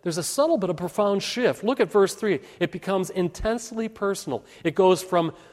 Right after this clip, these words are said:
"we" to "the one." Blessed is the one.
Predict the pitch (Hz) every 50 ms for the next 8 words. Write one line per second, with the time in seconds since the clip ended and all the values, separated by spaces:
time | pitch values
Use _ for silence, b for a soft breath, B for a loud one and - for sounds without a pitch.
0 | b b b _ - 156 185 247 254 214 170 170 175 170 160 - - 185 190 180
1 | 175 175 175 175 - - 147 143 185 170 175 165 175 190 185 156 139 120 113 113
2 | 110 b b b b - 147 170 180 190 185 - 190 165 - 180 180 175 151 -
3 | - - 165 165 156 143 139 147 147 139 123 110 101 98 92